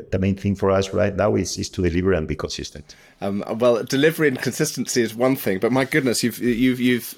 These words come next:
Speaker 2: um, that's quite a long wish list, you know, kind of get stable production above forty-five thousand ounces, increase the life of mine, kind of global resource of more than a million ounces, and then pay a dividend. I mean, uh, absolutely. I'm sure that if you did that, your,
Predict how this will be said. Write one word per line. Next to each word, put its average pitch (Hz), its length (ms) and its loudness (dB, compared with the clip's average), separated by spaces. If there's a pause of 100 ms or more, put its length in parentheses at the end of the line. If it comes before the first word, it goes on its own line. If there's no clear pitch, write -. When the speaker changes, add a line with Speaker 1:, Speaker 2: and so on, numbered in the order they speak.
Speaker 2:
um, 110 340 -2
that's 101 160 -2
quite 143 200 0
a 135 60 2
long 139 400 4
wish 131 260 4
list, 80 240 -2
you 104 80 -2
know, 101 100 -2
kind 101 200 -4
of - 80 -8
get 113 160 -2
stable 123 340 0
production 117 480 -4
above 110 220 -2
forty-five 113 500 0
thousand 107 340 0
ounces, 101 440 -2
increase 139 320 0
the - 80 -4
life 113 260 2
of 110 140 -8
mine, 113 360 0 (800)
kind 123 160 0
of - 280 -8
global 131 280 4
resource 123 360 4
of 110 120 -4
more 120 180 2
than 117 180 0
a - 20 2
million 113 300 0
ounces, 104 400 -4
and 110 120 -2
then 107 120 -2
pay 110 180 -2
a 101 40 2
dividend. 98 520 -2
I 82 80 -6
mean, 90 180 -6 (380)
uh, 92 260 -4 (240)
absolutely. 110 600 0
I'm 85 120 -2
sure 113 260 -2
that - 140 -4
if - 120 -10
you 104 80 -4
did 95 180 -4
that, 95 180 -2
your, 95 200 0